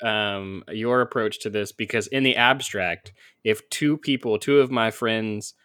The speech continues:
confronted me and said one of the other one was a killer and I had a gun,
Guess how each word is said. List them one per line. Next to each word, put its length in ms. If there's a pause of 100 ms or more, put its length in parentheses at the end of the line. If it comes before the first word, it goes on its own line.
(100)
confronted 600
me 600 (300)
and 160
said 400 (280)
one 360
of 220
the 160
other 300
one 360
was 220
a 80
killer 560
and 120
I 120
had 200
a 40
gun, 560